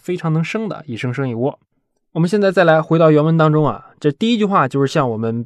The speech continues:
表明了这个斯坦李在流行文化方面的影响力。要是没有他，这个流行文化还不知道会是什么样子的呢。那么为什么他的漫画会有那么大的影响力呢？或者说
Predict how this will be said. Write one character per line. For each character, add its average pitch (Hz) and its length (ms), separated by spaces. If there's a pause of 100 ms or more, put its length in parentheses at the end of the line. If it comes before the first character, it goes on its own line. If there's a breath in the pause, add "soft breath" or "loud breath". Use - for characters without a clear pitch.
表 113 160
明 107 200
了 143 80
这 139 140
个 127 60
斯 - 180
坦 175 180
李 160 160
在 123 220
流 113 240
行 151 160
文 139 140
化 135 120
方 147 160
面 156 140
的 - 160
影 127 200
响 127 200
力。 143 180 (520 loud breath)
要 180 100
是 170 100
没 170 100
有 156 120
他， 175 320 (100)
这 151 80
个 123 120
流 131 160
行 160 160
文 147 120
化 156 220
还 131 160
不 151 80
知 160 100
道 151 120
会 151 100
是 135 60
什 127 100
么 151 60
样 202 200
子 107 140
的 110 80
呢。 104 140 (480)
那 185 60
么 156 180 (280 soft breath)
为 240 300
什 151 100
么 117 160
他 - 160
的 139 80 (240)
漫 165 220
画 143 140
会 160 140
有 120 100
那 180 140
么 208 120
大 156 160
的 139 60
影 143 100
响 117 160
力 127 120
呢？ 110 120
或 139 140
者 113 100
说 143 240